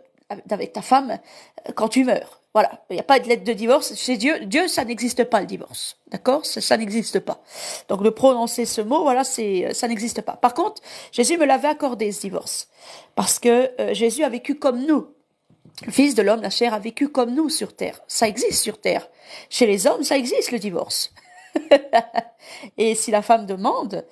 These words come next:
euh, bah, donne à ta femme, euh, voilà, don-, honore ta femme.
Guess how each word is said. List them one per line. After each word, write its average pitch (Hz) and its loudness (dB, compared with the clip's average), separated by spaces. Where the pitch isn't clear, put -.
euh, - 0
bah, 190 2
donne 269 6
à 220 2
ta 196 -4
femme, 226 2
euh, 185 -4
voilà, 247 4
don-, 254 2
honore 269 2
ta 185 -2
femme. 208 0